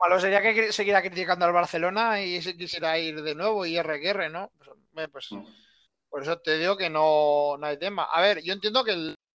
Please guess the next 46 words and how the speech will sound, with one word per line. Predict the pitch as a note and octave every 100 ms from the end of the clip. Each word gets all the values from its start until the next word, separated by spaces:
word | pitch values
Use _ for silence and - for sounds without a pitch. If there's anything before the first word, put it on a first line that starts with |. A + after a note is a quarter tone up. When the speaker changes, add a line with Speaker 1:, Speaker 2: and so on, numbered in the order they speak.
| _
Speaker 1:
al | D#3+
final | D#3 F3+
Barcelona | G#3+ - G3+
lo | G3+
he |
visto | F#3 - F3+
muy | E3+ E3
eufórico, | C#3+ - F3 A3 A#3+
muy | G3+ D#3+
tal. | D#3 F3+ A#3 _ _ _ _ _ _ _ - _
También | - F3 G#3+
tengo | A3 C4+
que | B3+
decir | A#3+ C4
que | A#3
el | F#3+
tema | G3+ A#3+ B3
de |
la | G#3+
euforia | G3 G3 G3 B3+
no | G3+ E3
es | D#3
porque | F3+ E3
yo |
sea | D#3 D#3+
madridista | D#3 E3 E3 G3+
y |
nada | F3 D3+
de | D3
eso. | E3 A#3 B3 - _ _
Eh, | D3+ D3+ C#3+ C#3 C3 _
decir, | C#3+ E3
por | E3+
ejemplo, | F3+ G#3 A3
que | -
esto | -
es | F3+
muy | E3 C3
largo. | B2 B2+
Esto | _ -
es | B2+
una | C#3+
maratón. | D3 E3+ F#3 A3 B3 C4+ D4 _ _ -
Speaker 2:
Ujú. | G#2 A#2 - - - - - -
Speaker 1:
Todo | E3 D#3 C3+
esto. | - -